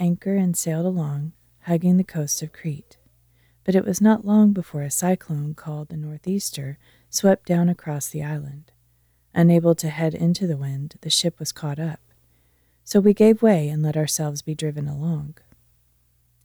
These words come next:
Passing to the lee of a small island called Cauda, we barely managed to secure the lifeboat. After hoisting it up, the crew used ropes to undergird the ship, and fearing they would run aground on the sandbars of Syrtis,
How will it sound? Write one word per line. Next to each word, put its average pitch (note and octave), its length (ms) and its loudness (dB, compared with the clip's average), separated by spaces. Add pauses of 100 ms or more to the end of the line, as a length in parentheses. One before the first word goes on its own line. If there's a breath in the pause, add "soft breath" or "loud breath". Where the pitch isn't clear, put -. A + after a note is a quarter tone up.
Passing E3+ 400 0
to G3 120 0
the F#3+ 100 4
lee E3 200 -2
of D#3+ 100 -4
a E3 60 -4
small E3 340 -2
island E3+ 420 -2
called E3 320 -4
Cauda, D#3 520 -6 (480 soft breath)
we F#3+ 100 4
barely G#3 480 6
managed D#3 520 0
to E3 60 -12
secure D#3+ 380 -6
the D3+ 80 -4
lifeboat. D3+ 680 -8 (680)
After D#3+ 260 -2
hoisting E3 460 2
it G3 140 4
up, C#3+ 240 -6
the D#3+ 100 -14
crew F3 280 0
used E3 420 -2
ropes E3+ 380 2
to A3 100 -12
undergird F#3+ 560 0
the D3 80 -10
ship, D3 460 -6 (640)
and F3 160 4
fearing G3+ 400 8
they F#3+ 100 4
would E3+ 200 0
run E3+ 140 2
aground D#3 560 -2
on D#3 120 0
the D3 80 -2
sandbars F#3 580 0
of G3+ 80 -4
Syrtis, C#3+ 640 -6